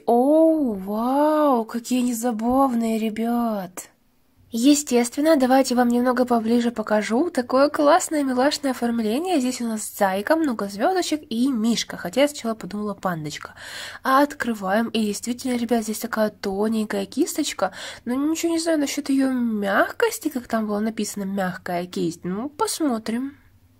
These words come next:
На каждом фломастере дизайн абсолютно одинаковый, отличается только цветами.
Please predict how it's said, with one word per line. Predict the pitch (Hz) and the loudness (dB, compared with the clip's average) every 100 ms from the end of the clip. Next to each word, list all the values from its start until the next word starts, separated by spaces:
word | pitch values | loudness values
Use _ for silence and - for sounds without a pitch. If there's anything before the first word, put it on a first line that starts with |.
| _ _ _ - | _ _ _ 0
На | 277 | 2
каждом | 302 311 311 | 4 4 2
фломастере | 294 277 311 - 359 311 | 4 4 4 2 0 2
дизайн | 285 277 285 269 262 | 2 4 6 4 2
абсолютно | - 254 285 277 254 | 0 2 2 4 -2
одинаковый, | 262 269 226 226 214 294 339 349 | 0 0 2 2 2 2 2 4
отличается | 330 247 233 311 370 - | 4 2 0 2 2 0
только | - 254 302 | 0 0 0
цветами. | 254 - 190 196 196 196 202 196 196 | -6 -6 -4 0 0 0 -2 -4 -8